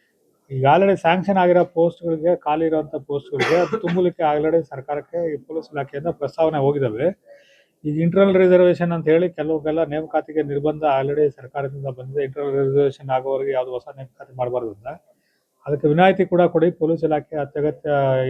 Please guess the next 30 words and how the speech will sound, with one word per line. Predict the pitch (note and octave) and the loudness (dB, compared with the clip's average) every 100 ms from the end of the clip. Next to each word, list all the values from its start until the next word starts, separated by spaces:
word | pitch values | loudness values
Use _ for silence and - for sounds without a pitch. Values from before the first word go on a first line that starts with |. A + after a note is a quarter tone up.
| C3 | -4
ಇಲ್ಲ, | C3 C3 B2+ B2+ | -4 -4 -4 -4
ಅತಿ | B2+ D3+ C#3 C3+ | -6 -6 -4 -6
ಮುಖ್ಯ | C3+ D3+ | -8 -6
ಇಲಾಖೆ, | C#3+ C3+ B2 D3+ | -2 -2 -2 -4
ಇದಕ್ಕೆ | C#3 C#3 C#3+ | -2 -4 -6
ಕಾಲಿಟ್ಕೊಳಕ್, | - C3+ C#3+ - C#3+ B2 | -2 -2 -2 -2 -6 -2
ಬಹಳ | C3+ | 2
ವರ್ಷ | C#3 C3 C#3 | 2 0 -8
ಕಾಲಿಟ್ಕೊಳಕ್ | - C3+ C3+ C3+ B2+ | -4 -2 -2 -2 0
ಆಗೋದಿಲ್ಲ | B2 B2+ B2 A#2+ | 0 -2 -4 -6
ಅಂತ | A2+ _ | -8 _
ಹೇಳಿ | E3 C#3+ _ _ - _ - - | -14 -14 _ _ -20 _ -20 -12
ಅದಕ್ಕೆ | C3+ C#3+ | -6 -2
ವಿನಾಯಿತಿ | D3 E3+ E3+ | 4 4 4
ಕೊಡ್ಬೇಕು | D#3+ D3+ D3+ D3 | 2 2 2 0
ಅಂತ | D3 | -2
ಕೂಡ, | E3 | 0
ಆ, | F3 C3+ C3+ C3+ C3+ C3 C3 B2+ B2+ | 0 -4 -12 -12 -12 -10 -8 -6 -8
ಚರ್ಚೆ | - C#3 - E3 | -10 -16 -4 -4
ನಡೀತಾ | C#3+ C#3 D3 C3 | -2 0 2 2
ಇದೆ. | A2+ E3+ - - - - - C3 | 2 -4 -4 -8 -6 -6 -10 -8
ವಿನಾಯಿತಿ | C#3+ F#3+ G3 F#3 | -2 0 0 -2
ಸಿಕ್ಕಿದ್ರೆ | - E3+ G3 | -8 -6 -2
ಇಮಿಡಿಯೇಟ್ | F#3 E3+ E3+ E3 | 0 2 0 0
ಅದಕ್ಕೆ | D#3 D3+ | -2 -4
ರಿಕ್ರೂಟ್ಮೆಂಟ್ | D#3 - C#3+ D#3 C#3+ | -6 -4 -8 -8 -16
ಸ್ಟಾರ್ಟ್ | - C#3 C#3+ | -8 -8 -6
ಮಾಡ್ತೀವಿ. | A#2+ A2+ A#2+ F3+ _ _ _ _ - | -8 -6 -10 -10 _ _ _ _ -6
Meanwhile | E3+ G3 G3+ G3 | 0 6 6 6
ಈಗ | G3 G3 | 2 4